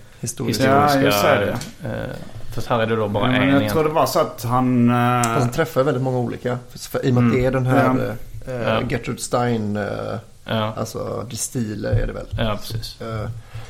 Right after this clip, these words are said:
Speaker 1: så blir det ju väldigt många. Han träffar Hemingway och alla de
Speaker 2: Mm.
Speaker 1: gubbarna, va?
Speaker 3: Men jag för mig det var så att han, hans filmer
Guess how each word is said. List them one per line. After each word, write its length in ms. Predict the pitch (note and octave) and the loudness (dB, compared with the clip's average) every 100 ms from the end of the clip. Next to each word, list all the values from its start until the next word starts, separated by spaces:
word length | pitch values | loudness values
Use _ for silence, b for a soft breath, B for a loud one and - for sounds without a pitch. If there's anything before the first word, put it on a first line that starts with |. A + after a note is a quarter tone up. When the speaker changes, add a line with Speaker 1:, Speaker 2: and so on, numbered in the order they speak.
| B B B | B B B
Speaker 1:
så 100 | - | -4
blir 180 | B2+ A#2 | 2 4
det 60 | A#2 | 4
ju 60 | |
väldigt 220 | B2 B2 A#2+ | 2 4 4
många. 320 | B2 A#2 A#2 | 4 4 2
Han 80 | A#2+ | 0
träffar 320 | A#2+ A#2+ A#2+ | -2 -2 0
Hemingway 500 | G#2+ A2+ A2+ A2+ A2+ | 2 2 2 0 0
och 60 | A2+ | 0
alla 140 | A2+ | 0
de 120 | A#2+ A#2 - | -2 -4 -4
Speaker 2:
Mm. 180 | C3 A#2 | 0 0
Speaker 1:
gubbarna, 300 | A#2+ G#2 - | 0 -6 -8
va? 100 | A2 - - | -10 -12 -2
Speaker 3:
Men 80 | C3+ | -2
jag 100 | C3+ | 0
för 100 | D3 | 0
mig 80 | |
det 60 | C#3+ | 2
var 160 | C#3 C3 | 2 2
så 160 | D#3+ | 2
att 160 | C3+ C3 | 0 0
han, 360 | B2+ B2 A#2 B2 | 0 0 -2 -2
hans 240 | C3 B2 | -2 -2
filmer 480 | - C#3 C3 A#2 | -2 0 2 2